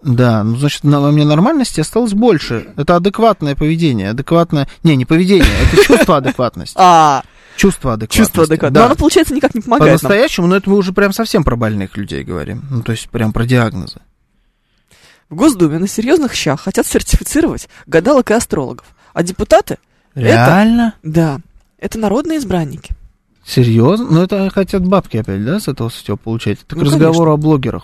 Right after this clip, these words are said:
Speaker 1: Помните, мы тоже вели
Speaker 2: Мгм.
Speaker 1: такое, когда они
Speaker 2: Но это
Speaker 1: хотели?
Speaker 2: немножко другое.
Speaker 1: Нет, но что мы пытались понять, кто такие блогеры,
Speaker 2: Мгм. Так и
Speaker 1: что
Speaker 2: не
Speaker 1: и
Speaker 2: поняли.
Speaker 1: докопались, что блогеров никаких на самом деле не существует, это способ распространения информации, но их тоже хотели сертифицировать,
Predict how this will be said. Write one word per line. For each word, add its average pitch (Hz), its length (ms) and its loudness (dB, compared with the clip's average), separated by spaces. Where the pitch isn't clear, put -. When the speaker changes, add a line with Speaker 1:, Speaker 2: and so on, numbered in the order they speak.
Speaker 1:
Помните, 208 280 -8
мы 107 120 -8
тоже 87 240 -8
вели 117 180 -6
Speaker 2:
Мгм. 196 80 -4
Speaker 1:
такое, 104 720 -8
когда 120 340 -4
они 101 80 -4
Speaker 2:
Но - 40 -8
это - 100 -10
Speaker 1:
хотели? 226 140 -4
Speaker 2:
немножко 254 240 -4
другое. 214 380 -4
Speaker 1:
Нет, 156 340 2
но 131 140 -2
что 156 240 0
мы 147 260 2
пытались 151 400 0
понять, 180 320 2
кто - 180 -2
такие 160 300 2
блогеры, 160 680 0
Speaker 2:
Мгм. 165 440 -6
Так - 100 -2
и - 20 -2
Speaker 1:
что 247 80 -4
Speaker 2:
не 226 80 0
Speaker 1:
и 208 80 6
Speaker 2:
поняли. 160 180 4
Speaker 1:
докопались, 196 560 0
что - 160 -4
блогеров 160 560 0
никаких 156 460 -4
на 151 100 2
самом 147 200 0
деле 143 120 0
не 143 80 2
существует, 139 420 -2
это 139 140 -2
способ 151 320 -4
распространения 160 560 0
информации, 220 460 0
но 196 60 6
их - 60 -2
тоже 220 180 0
хотели 180 260 0
сертифицировать, 123 960 -4